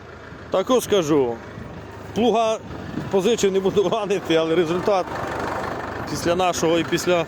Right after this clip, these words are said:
вашого трошки є. Ой,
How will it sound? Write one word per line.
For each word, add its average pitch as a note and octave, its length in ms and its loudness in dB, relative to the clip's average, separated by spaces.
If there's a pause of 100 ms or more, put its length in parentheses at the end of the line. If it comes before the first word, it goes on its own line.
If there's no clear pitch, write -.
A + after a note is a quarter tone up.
вашого D#3+ 420 2
трошки D#3+ 340 0
є. F3+ 260 2 (2250)
Ой, F#3+ 180 4